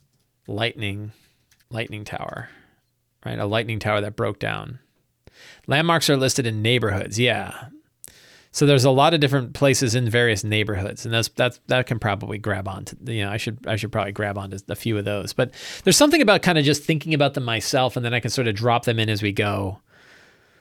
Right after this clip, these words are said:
You know, I don't know. It helps. I think it helps me get my brain in the right, in the right place. Ghost Hunter training ground. What about, like, you know, an abandoned, a-, abandoned church,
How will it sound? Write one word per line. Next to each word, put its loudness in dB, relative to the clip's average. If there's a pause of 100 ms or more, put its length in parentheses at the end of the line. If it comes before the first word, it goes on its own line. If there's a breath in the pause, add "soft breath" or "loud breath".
(540 soft breath)
You 2
know, 0 (560)
I 0
don't 0
know. -4
It 2
helps. 2
I 4
think 2
it 6
helps 2
me 2
get 0
my 2
brain 2
in -2
the -4
right, -6 (300)
in -6
the -2
right -4
place. -6 (2000)
Ghost 4
Hunter 0
training 0
ground. -8 (380 loud breath)
What 6
about, 4
like, 0
you 2
know, 0
an 0
abandoned, 0 (160)
a-, -6 (100)
abandoned 0
church, -2